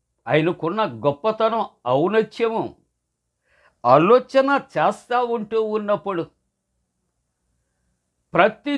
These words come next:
జీవికి కూడా ఆయన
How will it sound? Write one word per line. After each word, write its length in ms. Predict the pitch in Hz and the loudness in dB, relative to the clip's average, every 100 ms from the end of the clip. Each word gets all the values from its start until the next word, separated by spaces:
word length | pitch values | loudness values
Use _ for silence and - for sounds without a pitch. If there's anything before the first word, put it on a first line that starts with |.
| 147 104 | -6 -6
జీవికి 580 | 170 240 254 269 - 262 - | -4 -4 -2 -4 -6 -10 -4
కూడా 240 | 220 214 131 117 127 _ _ _ _ _ _ _ _ _ _ _ _ _ _ - | 0 2 0 -2 -10 _ _ _ _ _ _ _ _ _ _ _ _ _ _ -2
ఆయన 280 | 139 151 | 0 2